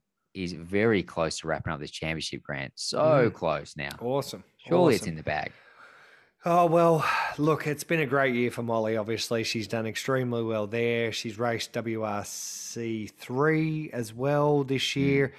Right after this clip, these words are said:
Speaker 2: She's had a kid's book written about her.
Speaker 1: Oh.
Speaker 2: I mean, obviously, th-, none of these are in priority order. It's, it's a bit back
Speaker 1: It's
Speaker 2: to,
Speaker 1: book
Speaker 2: back to front
Speaker 1: first,
Speaker 2: there.
Speaker 1: yeah,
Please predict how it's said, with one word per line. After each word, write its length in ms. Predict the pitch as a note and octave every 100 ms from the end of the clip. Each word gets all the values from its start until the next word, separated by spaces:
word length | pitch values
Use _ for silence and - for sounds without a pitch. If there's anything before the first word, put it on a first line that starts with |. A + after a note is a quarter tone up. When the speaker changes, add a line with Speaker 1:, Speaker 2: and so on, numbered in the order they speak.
| - -
Speaker 2:
She's 220 | - B2
had 120 | B2+
a 60 | G#2+
kid's 340 | - D#3+ C#3+
book 300 | B2 C3+ C3
written 240 | C#3 B2+ B2+
about 440 | B2 C3 B2+ B2
her. 300 | C3 C3 A#2 - - - A2+
Speaker 1:
Oh. 200 | C3 A#2
Speaker 2:
I 60 |
mean, 240 | B2 B2 B2+
obviously, 480 | C3+ D3+ C#3 C#3+ C3
th-, 160 | D3+
none 160 | D3 D3
of 120 | B2+
these 220 | C3+ B2
are 100 | A#2+
in 80 | A#2
priority 480 | A2 A#2 A2 A2 A2+
order. 380 | A2+ A2 G#2 G#2+
It's, 280 | G#2+ - -
it's 180 | G2+ G2+
a 20 |
bit 200 | G#2 -
back 180 | G2+ F#2
Speaker 1:
It's 80 |
Speaker 2:
to, 100 | -
Speaker 1:
book 140 | F#2+ F#2
Speaker 2:
back 160 | G#2+ -
to 60 |
front 140 | G2+ D#2
Speaker 1:
first, 200 | C3 A#2
Speaker 2:
there. 160 | A2
Speaker 1:
yeah, 160 | D2+